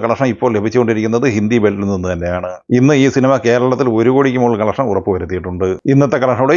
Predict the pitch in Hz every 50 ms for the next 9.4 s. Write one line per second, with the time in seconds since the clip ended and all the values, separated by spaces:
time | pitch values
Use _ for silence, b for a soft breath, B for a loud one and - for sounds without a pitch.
0 | 165 131 - - 120 120 120 127 123 123 113 110 113 117 120 123 123 127 120 117
1 | 104 107 95 107 120 107 - 104 - 131 135 139 113 110 107 113 120 123 123 123
2 | 143 135 110 107 113 117 120 - 123 123 117 107 104 104 107 104 98 98 101 123
3 | 147 156 - - - 95 85 - 92 85 92 90 92 92 92 92 92 92 - _
4 | _ _ _ - 160 151 185 180 196 190 196 185 - 160 151 147 170 185 196 202
5 | 170 165 156 147 147 160 147 143 127 117 113 139 147 147 120 127 123 117 110 123
6 | 127 139 170 - - 101 95 101 98 95 90 - 98 98 95 98 95 101 101 98
7 | - - - 127 113 135 139 127 113 120 123 123 143 151 151 143 135 123 120 123
8 | 123 117 120 113 147 - 127 110 120 120 117 143 139 113 98 98 101 92 - 92
9 | 92 95 95 95 95 95 101